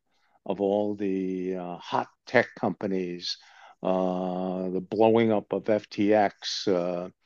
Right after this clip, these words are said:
uh, the blowing up of crypto in general. Uh, it all goes <laughs> back to the Federal Reserve. Uh,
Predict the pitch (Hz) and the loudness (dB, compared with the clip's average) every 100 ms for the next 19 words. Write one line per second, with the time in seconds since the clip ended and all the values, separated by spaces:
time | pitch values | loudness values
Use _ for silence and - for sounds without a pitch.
0 | _ - _ _ - 90 87 90 87 87 | _ -20 _ _ -6 -2 -2 -2 -6 -6
1 | 90 90 90 92 90 90 90 90 85 101 | -8 -8 -8 -8 -8 -8 -8 -10 -6 -2
2 | 92 90 101 101 92 - 110 117 107 101 | -2 -4 -10 -10 -8 2 4 6 4 2
3 | - 95 - 139 - - 85 87 - 107 | 0 -6 0 2 2 2 2 0 -6 -4
4 | 104 98 117 113 104 85 - _ - - | -2 2 4 4 2 -2 -8 _ -20 -20
5 | - - - 95 95 95 98 101 107 127 | -20 -18 -2 2 2 2 0 -2 0 6
6 | 135 - 127 143 135 151 127 - 113 107 | 8 10 8 8 8 6 6 6 4 4
7 | 117 - - 113 - 113 104 - 113 113 | 0 -2 -20 -16 -2 2 2 4 6 8
8 | 110 113 107 107 107 104 82 78 _ _ | 6 4 0 0 2 2 0 -6 _ _
9 | _ - - _ - 92 92 92 92 101 | _ -20 -20 _ -2 2 2 2 0 0
10 | 101 98 95 | -2 -2 -4